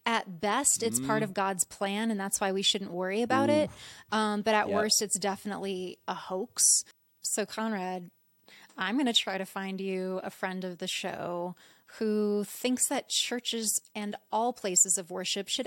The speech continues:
Speaker 1: absolutely pay taxes. And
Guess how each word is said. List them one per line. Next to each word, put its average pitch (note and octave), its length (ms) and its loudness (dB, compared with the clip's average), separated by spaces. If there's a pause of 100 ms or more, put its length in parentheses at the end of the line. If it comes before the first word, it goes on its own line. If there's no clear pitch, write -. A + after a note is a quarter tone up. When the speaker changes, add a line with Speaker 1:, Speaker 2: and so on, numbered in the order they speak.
Speaker 1:
absolutely A#3 840 0
pay F#3+ 300 -8
taxes. - 960 2 (640)
And G3 460 -2